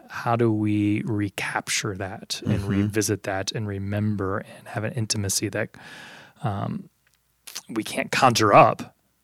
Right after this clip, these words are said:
Speaker 1: but causes us to bow down? And so I think
Speaker 2: Mm-hmm.
Speaker 1: it's how do we just get that picture of Jesus more and more imprinted on our hearts
Speaker 2: Yes.
Speaker 1: and brains
Speaker 2: Yep.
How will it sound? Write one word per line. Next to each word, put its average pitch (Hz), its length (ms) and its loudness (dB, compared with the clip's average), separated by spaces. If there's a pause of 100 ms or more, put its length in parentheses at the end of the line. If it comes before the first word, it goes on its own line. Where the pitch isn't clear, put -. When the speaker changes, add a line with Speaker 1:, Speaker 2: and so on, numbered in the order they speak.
Speaker 1:
but - 220 -4
causes 101 480 0
us - 340 0
to 104 560 -2 (260)
bow 95 340 -2
down? 110 480 -2
And 110 140 -2
so 98 100 4
I 104 60 2
think 98 120 4
Speaker 2:
Mm-hmm. 92 80 4
Speaker 1:
it's - 260 4 (540)
how - 200 0
do 107 120 4
we 104 180 4
just - 320 -2
get - 180 0
that - 180 -2
picture - 360 -2
of 101 100 0
Jesus 98 420 -2
more 98 280 -2
and 92 80 -6
more 95 260 -4
imprinted 95 460 -4
on 95 100 -2
our 92 120 -2
hearts 95 300 -2 (160)
Speaker 2:
Yes. 98 200 -2
Speaker 1:
and 98 80 -8
brains 98 720 -2
Speaker 2:
Yep. 95 160 2